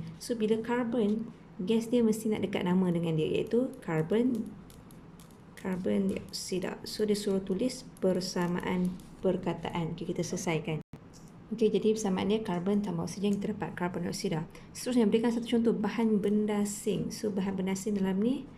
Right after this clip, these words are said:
ialah pasir ataupun silikon dioksida.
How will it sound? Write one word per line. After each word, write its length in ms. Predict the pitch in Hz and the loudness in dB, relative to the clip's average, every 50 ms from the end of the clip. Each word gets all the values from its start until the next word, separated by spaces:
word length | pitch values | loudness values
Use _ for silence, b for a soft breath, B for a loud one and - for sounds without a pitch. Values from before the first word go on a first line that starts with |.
| B B B B B B - | B B B B B B -6
ialah 240 | - 185 190 190 - - - - - - - - - - - - | -4 -4 -2 -4 -4 -8 -12 -16 -18 -20 -20 -20 -20 -18 -12 -8
pasir 880 | 196 196 185 180 180 - - - - - - - - 180 170 - 170 165 - B B B B B B B - - - | -6 -4 -4 -4 -4 -6 -8 -10 -10 -12 -8 -4 -4 -4 -2 -4 -6 -10 -12 B B B B B B B -14 -12 -8
ataupun 560 | - - 190 196 - 233 247 262 262 139 - | -4 -4 -4 -2 0 0 0 2 0 -2 -4
silikon 720 | - - - 202 185 175 185 175 185 - - 190 180 175 170 170 | -8 -6 -4 -4 -2 0 0 -2 -2 -2 -2 0 0 0 0 0
dioksida. 720 | 165 185 - - 135 - - - - 175 170 156 147 151 | -2 -2 -2 -4 -6 -6 -8 -6 -6 -4 -4 -4 -4 -6